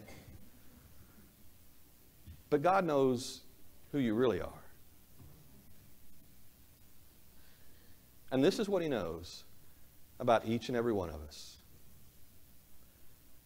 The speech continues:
that we all need a Savior. Is that who you are now this morning?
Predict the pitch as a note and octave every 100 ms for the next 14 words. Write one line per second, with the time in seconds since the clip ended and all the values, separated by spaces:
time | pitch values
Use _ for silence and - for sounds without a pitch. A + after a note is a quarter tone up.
0 | - - - A2 G#2 F#2 G2 G2 G2 G2
1 | G2 D#2 D2 D2+ - - - - - -
2 | - - - - - - - - - -
3 | - - - - - - - - - -
4 | - - - - - - - - - -
5 | D3+ A#3 A#3+ A3 F3+ D3+ B2+ B2 A#2 A#2
6 | A#2 A#2 A#2+ A#2 A#2